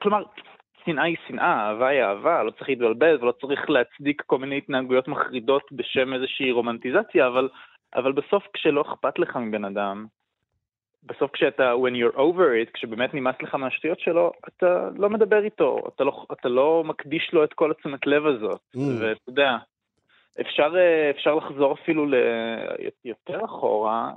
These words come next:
Speaker 1: כמ-, כמובן שיש גם שירי שנאה, שהם מנקודה של איזושהי תחרות, כמו דברים, כמו כל מיני ש-, דיסים בין ראפרים, אבל, אה, אתה יודע, אנחנו פה בט"ו באב, לא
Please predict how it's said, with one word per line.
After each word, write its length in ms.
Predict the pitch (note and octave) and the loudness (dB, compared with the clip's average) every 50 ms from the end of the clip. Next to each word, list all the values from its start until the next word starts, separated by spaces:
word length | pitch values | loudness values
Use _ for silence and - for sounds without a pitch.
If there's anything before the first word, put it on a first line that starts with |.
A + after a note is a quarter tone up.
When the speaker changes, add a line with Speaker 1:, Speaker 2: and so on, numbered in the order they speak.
| - - | -12 -10
Speaker 1:
כמ-, 180 | - C#3+ C3 - _ | -10 -10 -10 -10 _
כמובן 280 | - D3+ C#3 D#3+ G3 G3+ | -6 -4 -2 -2 -2 0
שיש 160 | G#3 F#3+ F#3 | -2 -2 -2
גם 160 | G3 F#3 F3 | -2 -4 -4
שירי 260 | - - C3 A#2+ C3 - - | -6 -6 -6 -6 -6 -6 -8
שנאה, 520 | - C#3+ B2 - C3 C#3 C3+ A2+ A2 A2+ A#2+ - - - _ _ _ _ _ _ _ _ _ _ | -10 -10 -8 -6 -4 -2 -2 -2 -4 -4 -6 -8 -12 -18 _ _ _ _ _ _ _ _ _ _
שהם 360 | - - - C3 A#2 A2+ A2+ A2+ | -20 -10 -6 -6 -4 -4 -6 -6
מנקודה 560 | A2+ A#2 A#2 - - - A#2+ A2 A#2 A2+ A2+ | -6 -6 -8 -8 -10 -12 -4 -2 0 0 0
של 260 | - - - A2+ G2+ | -2 -4 -6 -4 -4
איזושהי 320 | - A#2 A#2 - - A#2 | -4 -4 -6 -8 -10 -12
תחרות, 840 | G#2+ - B2 - - - A2+ G#2+ G#2 A#2 B2 B2+ A#2 - - _ - - - - - - _ - | -14 -12 -12 -10 -8 -6 -6 -4 0 2 2 2 2 0 -6 _ -20 -20 -20 -20 -20 -20 _ -14
כמו 200 | A#2+ A#2 A#2 A#2 | -8 -8 -6 -8
דברים, 340 | A2+ G#2+ A2+ A2 A#2+ A2+ | -6 -6 -4 -4 -4 -4
כמו 200 | A2 A#2+ A#2+ A#2 | -4 -8 -10 -8
כל 80 | - B2 | -8 -8
מיני 160 | B2 A#2+ A2+ | -8 -6 -8
ש-, 120 | - - - | -8 -10 -14
דיסים 560 | D3 A#2+ C3+ C#3 C3+ - - C#3 A#2+ A#2 A2 | -10 -6 -6 -6 -6 -6 -8 -8 -8 -6 -4
בין 140 | A#2 A#2 A#2 | -4 -4 -4
ראפרים, 540 | A2 A2+ A2+ - - G#2+ G#2+ G#2+ A2 A2+ | -4 -4 -4 -4 -6 -8 -8 -8 -8 -8
אבל, 320 | B2+ C3+ D#3 E3 F3 F#3 G3 | -8 -6 -4 -2 0 2 2
אה, 200 | G#3 G#3+ G#3 G#3 | 2 2 2 0
אתה 140 | G3+ - G3 | -2 -4 -6
יודע, 200 | F3+ F#3 D#3+ B2+ | -4 -2 -2 -2
אנחנו 220 | - - - - | -2 -4 -6 -10
פה 80 | - C3+ | -10 -8
בט"ו 220 | C3+ - - C#3 | -8 -8 -6 -4
באב, 340 | B2+ A#2+ - C3 B2 G#2+ F2+ F2+ | -4 -2 -2 -2 -2 -4 -4 -6
לא 120 | G2+ G#2 | -4 -4